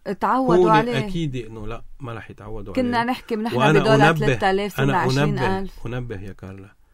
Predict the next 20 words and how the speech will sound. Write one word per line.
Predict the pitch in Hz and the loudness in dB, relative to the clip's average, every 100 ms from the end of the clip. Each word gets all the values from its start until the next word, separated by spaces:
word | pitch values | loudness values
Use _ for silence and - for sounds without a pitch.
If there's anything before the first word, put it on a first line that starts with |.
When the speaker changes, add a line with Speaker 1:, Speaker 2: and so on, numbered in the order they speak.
| _ _ _ _ _ - | _ _ _ _ _ -10
Speaker 2:
أنبه | 110 117 107 78 - - - | -4 -4 -4 -10 -14 -16 -10
عن | 101 | -8
جد | 104 113 - - - - | -4 -4 -4 -12 -16 -16
بكل | 104 - 135 139 139 127 | -16 -2 0 2 2 0
مودة، | 113 113 123 104 98 82 - - - - - - - - - - | -2 0 0 -2 -10 -12 -16 -20 -20 -20 -20 -20 -20 -20 -16 -6
أنبه | 127 143 131 101 - | -4 -2 -2 -4 0
كل | 180 202 190 175 156 143 | 2 2 -2 -4 -4 -4
هذه | 120 123 113 101 | -4 -4 -6 -10
التركيبة | - 107 101 - 127 127 | -10 -10 -10 -10 -6 -4
وكل | 117 - 185 156 | -4 2 2 2
الأجهزة | 120 117 98 92 87 | -2 -6 -8 -10 -12
الأمنية | 82 113 92 87 87 _ _ _ _ _ _ _ - | -16 -14 -14 -14 -18 _ _ _ _ _ _ _ -14
اللي | 101 | -10
عم | 92 | -10
تشتغل | 90 - - 107 101 104 - | -10 -12 -10 -6 -6 -6 -12
تحت | 98 - | -14 -10
سقف | 120 101 - | -12 -12 -16
قرار | 95 95 101 | -14 -12 -14
السياسي. | 98 - 85 90 - _ _ _ _ - - - - | -16 -18 -16 -16 -20 _ _ _ _ -20 -20 -20 -12
أنا | 123 107 113 | -10 -8 -10